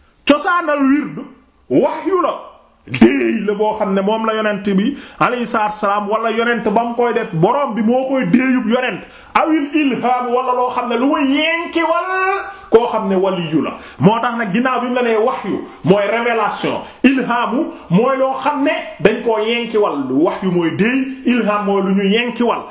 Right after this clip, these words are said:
Léegi nag mu ñëw nag di la wax, ne la yaxussuhu,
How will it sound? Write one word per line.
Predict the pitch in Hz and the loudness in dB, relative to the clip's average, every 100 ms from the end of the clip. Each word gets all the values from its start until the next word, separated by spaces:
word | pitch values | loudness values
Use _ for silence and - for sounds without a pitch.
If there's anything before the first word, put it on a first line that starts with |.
| - 120 | -6 -2
Léegi | 185 185 | 0 0
nag | 196 196 | -2 0
mu | 185 | 0
ñëw | 208 220 | 0 0
nag | 226 202 | -2 0
di | 226 | 0
la | 262 | 2
wax, | 294 - - - 135 | 0 -4 -12 -10 -2
ne | 180 | 0
la | 214 208 | 0 -2
yaxussuhu, | 240 - 330 - 339 - 277 220 381 | -2 0 -2 0 0 2 2 2 -4